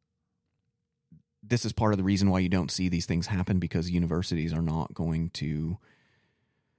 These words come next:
be very supportive of this, 'cause you're gonna have very vocal constituencies within the university that are gonna, that w-, would oppose this. And so you have very strong interest groups that are gonna be pushing for, "Well, we,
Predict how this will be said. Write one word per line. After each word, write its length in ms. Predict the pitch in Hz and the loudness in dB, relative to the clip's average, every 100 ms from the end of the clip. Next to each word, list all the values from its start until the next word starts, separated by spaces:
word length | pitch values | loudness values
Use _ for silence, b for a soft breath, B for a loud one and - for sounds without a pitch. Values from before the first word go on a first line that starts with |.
| _ _ _ _ | _ _ _ _
be 140 | 104 92 | 0 4
very 240 | 92 90 | 6 4
supportive 400 | - - 87 90 | 2 0 2 2
of 120 | 87 | 2
this, 180 | 85 82 | 0 0
'cause 120 | - | -2
you're 80 | 85 | 0
gonna 120 | 85 | 0
have 180 | 85 87 | 0 0
very 240 | 85 82 | 0 2
vocal 340 | 87 85 78 85 | 2 0 0 -4
constituencies 1000 | - 82 - - 78 82 - 113 147 - - _ _ _ _ _ | -4 -8 -8 -8 -6 -4 -2 -2 -4 -8 -14 _ _ _ _ _
within 360 | 87 90 90 | -6 -2 2
the 100 | 98 | 2
university 600 | 90 85 82 80 - 78 78 | 4 2 0 -4 -4 -4 -2
that 160 | 80 | -2
are 80 | 78 | -2
gonna, 240 | 76 67 - | -4 -6 -6
that 100 | - 90 82 | -6 -4 -4
w-, 120 | 82 - - _ | -6 -16 -20 _
would 260 | 90 82 82 - _ | -2 -2 -2 -10 _
oppose 380 | 92 95 101 - | -4 0 0 0
this. 240 | 82 104 | -2 0
And 100 | 92 | -2
so 100 | - | 2
you 100 | 92 | 2
have 180 | 95 92 | 2 0
very 220 | 92 90 | 0 0
strong 300 | - 87 85 | 0 -2 0
interest 280 | 85 95 - | 0 -2 -2
groups 320 | 80 80 - | -2 -2 -4
that 140 | 80 | -4
are 80 | 78 | -2
gonna 160 | 82 80 | -2 -4
be 180 | 73 80 | -4 -6
pushing 480 | - 78 82 73 | -4 -4 -2 -2
for, 320 | 82 67 67 64 | -4 -6 -6 -4
"Well, 240 | - 87 | 0 0
we, 120 | 82 | -2